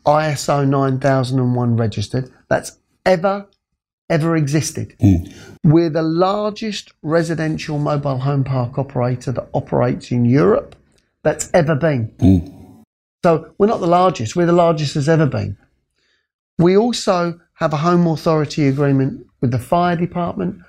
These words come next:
Speaker 1: a home authority agreement with trading standards. We're the only operator that has those.
Speaker 2: Mm.
Speaker 1: So we're the one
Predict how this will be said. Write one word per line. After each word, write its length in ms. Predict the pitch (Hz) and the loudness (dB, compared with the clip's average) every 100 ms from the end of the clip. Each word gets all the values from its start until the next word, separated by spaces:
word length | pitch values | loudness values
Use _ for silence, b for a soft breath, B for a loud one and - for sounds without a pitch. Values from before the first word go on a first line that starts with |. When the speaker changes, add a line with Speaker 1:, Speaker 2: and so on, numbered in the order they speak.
| b b | b b
Speaker 1:
a 40 | 113 | -8
home 360 | - 165 151 | -2 2 2
authority 640 | 143 135 147 135 127 - 127 | 2 0 0 0 -2 -4 -4
agreement 460 | 131 127 123 127 | -2 -2 -2 -4
with 160 | 123 117 | -8 -6
trading 380 | - 123 113 117 | -4 -2 -2 -4
standards. 540 | - 156 160 175 - b b b | -4 -2 0 -2 -6 b b b
We're 200 | 165 185 | 4 4
the 160 | 180 185 | 2 0
only 280 | 185 175 | -2 -2
operator 600 | 175 175 156 143 147 - 147 | -2 -4 -4 -2 -4 -6 -8
that 140 | - | -8
has 380 | - 165 143 - | -6 -4 -4 -4
those. 320 | 82 - - - | -6 -8 -8 0
Speaker 2:
Mm. 260 | 92 85 | 2 2
Speaker 1:
So 380 | - 185 175 175 - _ _ - | 0 0 0 -4 -16 _ _ -6
we're 380 | 160 226 240 202 - | 0 2 2 0 -4
the 60 | 143 | -2
one 420 | 127 120 110 110 | 0 0 -2 -6